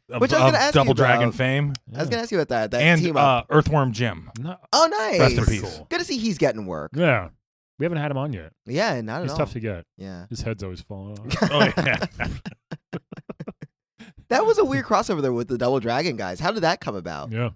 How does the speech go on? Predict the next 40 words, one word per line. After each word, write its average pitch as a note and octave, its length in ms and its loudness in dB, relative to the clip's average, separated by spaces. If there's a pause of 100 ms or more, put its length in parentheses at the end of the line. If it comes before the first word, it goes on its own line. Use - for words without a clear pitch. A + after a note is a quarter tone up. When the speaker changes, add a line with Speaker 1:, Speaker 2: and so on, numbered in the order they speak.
(180)
Speaker 2:
Was A#2+ 160 -2
it B2 80 -2
just, A#2+ 140 -12
like, A2+ 200 -6 (260)
a G#2 60 -8
company A2 280 -6
synergy? G#2+ 400 -8
Like F2 220 -6 (300)
Speaker 1:
Uh, D#3 260 0
no, E3 180 0
I D3+ 220 4
was, G#2 220 -8 (120)
uh, C3+ 280 2
actually B2+ 440 0
just, A2 560 -6
uh, A2+ 380 0 (100)
out D3 280 2 (260)
at A2+ 140 -4
a G#2 40 -2
party C3+ 360 4
once. G#2 540 -4 (600)
It A2+ 60 -4
was A2 160 -2
at, A2 320 0
uh, A2 160 2
Nikki A2 300 -4
Six's - 480 -12 (440)
from C3 180 4
six B2+ 260 2
A B2+ 200 4
M. G2+ 140 2
Speaker 3:
Sure. C#3 200 4 (340)
Speaker 1:
You C3+ 100 2
know, A#2+ 300 0 (200)
we A#2 120 -4
go C3 140 2
way C3 160 4
back. A#2 320 0
Speaker 3:
<laughs> - 1160 2
Speaker 1:
Ba-, E3 400 0